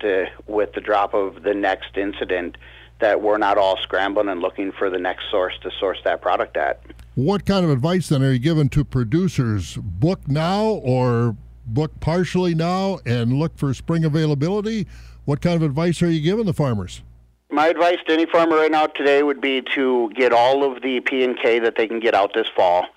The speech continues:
Speaker 1: It's going to be what looks to be the best value right now, and it's also going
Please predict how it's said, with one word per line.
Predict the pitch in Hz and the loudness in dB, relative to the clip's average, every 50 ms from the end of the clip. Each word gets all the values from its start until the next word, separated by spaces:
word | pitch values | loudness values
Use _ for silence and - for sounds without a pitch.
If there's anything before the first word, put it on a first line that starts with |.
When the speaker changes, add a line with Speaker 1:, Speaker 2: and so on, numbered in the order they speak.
| _ | _
Speaker 1:
It's | - 113 98 95 - - - | -2 -2 -2 -2 -4 -4 -2
going | 107 104 104 104 95 | 0 0 0 0 -2
to | - - 95 | -4 -8 -6
be | 92 104 101 101 98 95 95 95 95 - | -4 -4 -2 -2 -2 -2 -2 -2 -2 -4
what | - 95 95 - - | -2 -2 0 0 0
looks | 95 104 101 - - | 0 -2 -4 -4 -8
to | - 101 | -8 -6
be | 107 107 | -6 -6
the | 95 | -2
best | 90 104 101 98 - - | 0 0 0 0 0 0
value | 101 95 98 104 107 110 107 | 2 2 2 2 2 2 2
right | 107 110 - | 2 2 2
now, | 113 107 101 110 131 - - - _ _ _ _ - - | 0 0 2 2 0 0 -2 -8 _ _ _ _ -4 0
and | - 104 104 104 | 0 2 2 2
it's | 101 98 - | -2 0 2
also | 104 92 98 98 - - 101 | 4 4 4 4 2 0 -2
going | 95 101 98 95 98 98 98 | 0 2 2 2 0 0 -2